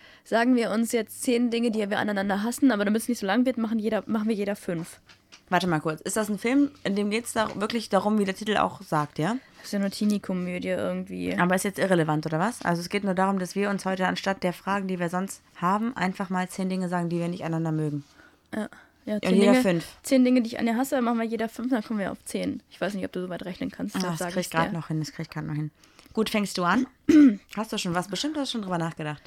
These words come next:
Speaker 1: Das Erste, was mir einfällt, ist, du kannst nicht flüstern.
Speaker 2: Oh,
Speaker 1: Boah,
Speaker 2: nee, nee.
Speaker 1: dein Kopf kann so nah an meinem Ohr sein, wenn du mich umarmst, du schreist einfach. Du hast ein Organ, das ist wirklich unnormal. Ich wäre auch ungerne in der Schule dein Sitznachbar gewesen.
Speaker 2: Ja, ich weiß nicht.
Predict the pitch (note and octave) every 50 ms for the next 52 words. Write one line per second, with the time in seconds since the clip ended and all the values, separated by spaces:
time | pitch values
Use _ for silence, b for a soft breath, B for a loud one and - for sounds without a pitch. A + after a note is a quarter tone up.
0 | - - - G#3 G3+ - - G#3+ A#3+ - A#3 A#3 A#3 - A#3 A3 - A3 A3+ A3
1 | - A#3+ A3 A3 G#3+ - G#3+ - - G#3 G#3+ - G#3 - - - A3 G#3+ G#3 -
2 | - F3+ E3+ F3 F3+ G#3 - _ _ _ - - - - - F#3+ F#3+ F#3 F3+ -
3 | - - - E3+ E3 D#3+ D3+ D3+ - G#3+ A3 G#3+ - C4+ C4+ - - - - A#3+
4 | A#3 A#3 A3+ G#3+ G#3+ G#3 A3 C4 B3+ - A#3 A3 G#3 G#3+ G#3+ - A3+ A#3 A#3+ A#3
5 | A3+ G#3+ G3+ G3+ G3+ G3+ G#3 G#3 - G#3 G3 G#3 G#3+ A3 A3 - G#3 G3+ - -
6 | - - - A3 G#3 A3 - - G#3 F#3+ F#3 - - G#3 - G#3+ G#3+ - - -
7 | A3 A3 - A3 A3+ A3+ G3 - G#3+ A#3 A#3+ A3+ G3 G3+ A3+ G#3+ G#3 G3+ - G#3
8 | - - A3+ A3+ A3 - A3+ G#3+ - B B B B B B B A3+ A#3+ A#3+ A3
9 | G3 F3+ F3 F#3 F#3 - - G3 - B3+ B3+ - A#3+ - - _ _ - - C#4+
10 | C#4 C#4 B3 B3+ B3 A#3+ A3+ A#3 G#3+ G#3+ A3 A3+ A3 - - A#3+ A#3+ A#3 A3+ A3
11 | G#3+ G#3 - - G3 F#3+ F#3+ - G3 G3 G3 F#3+ F#3+ G3+ G#3 G#3 G#3 G#3 - _
12 | _ - G#3+ G3+ G3 F3+ E3 D#3+ D#3 - - - G#3 - F3+ D#3+ D#3 - -